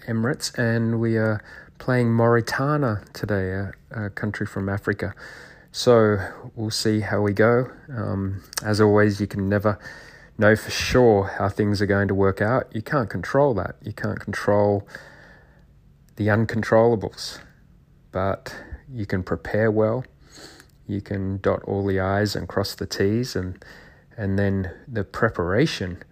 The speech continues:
is what the focus is. And that's how I always see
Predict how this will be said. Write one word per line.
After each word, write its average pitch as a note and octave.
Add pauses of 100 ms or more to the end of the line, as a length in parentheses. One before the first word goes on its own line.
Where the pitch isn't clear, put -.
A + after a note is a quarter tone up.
(500)
is F#2+
what -
the -
focus -
is. - (220)
And G2
that's G2+
how F#2
I F#2+
always F#2
see F#2